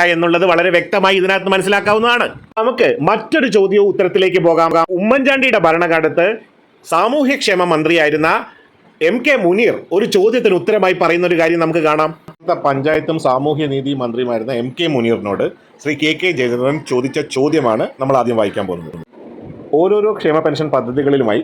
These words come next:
രണ്ടായിരത്തി പതിനഞ്ച് ഡിസംബർ മുപ്പത്തൊന്ന് വരെ എത്ര തുക കുടിശ്ശിക ഗുണഭോക്താക്കൾക്ക് നൽകാനുണ്ട് എന്നത് സംബന്ധിച്ച വിശദാംശങ്ങൾ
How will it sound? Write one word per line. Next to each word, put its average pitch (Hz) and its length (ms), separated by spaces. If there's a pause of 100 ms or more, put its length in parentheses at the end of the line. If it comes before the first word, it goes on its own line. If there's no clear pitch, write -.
രണ്ടായിരത്തി 175 560
പതിനഞ്ച് 147 380 (100)
ഡിസംബർ 156 420 (100)
മുപ്പത്തൊന്ന് 143 460
വരെ 113 160 (220)
എത്ര 143 240 (160)
തുക 135 200 (100)
കുടിശ്ശിക 127 340 (220)
ഗുണഭോക്താക്കൾക്ക് 151 920
നൽകാനുണ്ട് 120 520 (200)
എന്നത് 123 300
സംബന്ധിച്ച 127 420 (380)
വിശദാംശങ്ങൾ 127 680